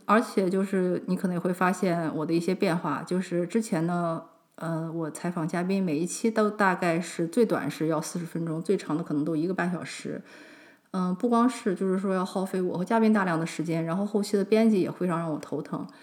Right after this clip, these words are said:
所以这个事情也让我就是望而却步过，也想过退缩啊。但是后来呢，又是非常神奇的这个Cathy啊，他就有一句话点醒了我。他说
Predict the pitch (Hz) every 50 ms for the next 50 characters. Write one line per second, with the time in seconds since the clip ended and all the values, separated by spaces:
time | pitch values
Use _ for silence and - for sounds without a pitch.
0 | - - - - _ _ - - 233 240 226 220 262 247 226 220 - 226 220 214
1 | 196 180 180 175 151 127 165 185 175 170 165 165 160 139 - - - - 165 160
2 | 165 - - 180 170 156 143 139 143 185 190 175 170 170 190 - - 214 202 226
3 | 214 196 - 160 120 92 127 143 156 151 139 127 - 90 180 - - - - 160
4 | 143 147 160 - - 170 165 165 - 175 175 170 160 151 - - - - - -
5 | _ - - 226 233 240 233 - 240 214 190 185 185 190 185 185 202 202 196 196
6 | 185 - - 180 175 190 180 185 - - 175 180 175 - - 175 165 175 175 151
7 | 147 - - 185 185 190 185 - - - 147 165 - - - 208 214 208 208 220
8 | 214 220 214 208 214 214 170 170 - 185 185 175 170 - 190 - - - - -
9 | - - - - - - - - - - - - - - _ _ _ _ - -
10 | - 285 285 285 277 269 269 269 262